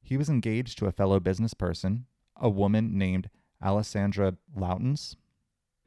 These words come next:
They had been living together for some time. Uh,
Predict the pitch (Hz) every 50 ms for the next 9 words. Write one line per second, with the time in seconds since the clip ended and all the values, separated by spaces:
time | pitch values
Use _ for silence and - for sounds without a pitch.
0 | _ _ _ _ _ _ - 127 127 156 160 147 151 127 110 107 107 104 123 117
1 | 110 120 117 120 120 - 113 104 - - 104 101 107 101 - 95 95 95 95 92
2 | 92 95 95 - - - 101 95 92 -